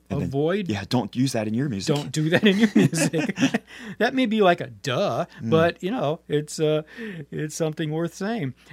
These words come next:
Speaker 2: So make a habit of doing this whenever you listen to music, and you're gonna find a constant source of inspiration, in many forms of inspiration for your
Speaker 1: Yeah.
Speaker 2: songs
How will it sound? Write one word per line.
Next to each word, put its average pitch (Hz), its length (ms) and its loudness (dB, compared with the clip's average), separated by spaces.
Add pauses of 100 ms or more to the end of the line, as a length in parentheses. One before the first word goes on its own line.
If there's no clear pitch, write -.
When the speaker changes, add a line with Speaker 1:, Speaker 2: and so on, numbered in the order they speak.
(120)
Speaker 2:
So 180 160 2
make 220 220 2
a - 60 2
habit 226 300 0
of 151 100 0
doing 160 260 0
this 165 180 -2
whenever 165 240 0
you 165 120 -2
listen 160 300 -4
to 175 80 -8
music, 190 380 -4
and 151 120 -2
you're 196 120 0
gonna 220 180 0
find 180 340 -6
a 139 100 -8
constant 220 720 -8
source 175 580 -6 (300)
of 135 300 -4 (200)
inspiration, 196 1160 -4 (200)
in 135 180 -6
many 123 240 -4
forms 160 520 -4
of 110 80 -8
inspiration 113 640 -6
for 131 180 -8
your 120 180 -4
Speaker 1:
Yeah. 110 60 -4
Speaker 2:
songs 139 480 -4